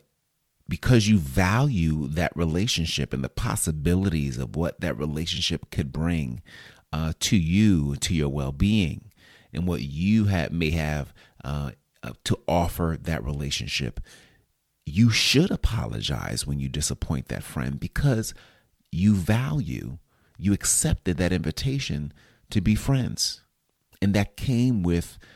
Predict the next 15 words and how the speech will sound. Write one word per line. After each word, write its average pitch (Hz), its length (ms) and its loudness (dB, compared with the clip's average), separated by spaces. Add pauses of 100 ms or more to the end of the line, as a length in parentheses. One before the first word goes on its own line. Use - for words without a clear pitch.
(280)
um, 82 460 -6 (320)
that, - 180 -4 (100)
the, 95 180 0 (140)
the - 180 -6
element 98 260 0
of 76 60 -4
accountability 82 960 0
that, - 200 -10 (200)
that 78 100 -2
was 78 140 -2
a 85 60 -2
part 95 380 0
of 73 140 -2
that 76 200 -4
relationship. 85 720 -4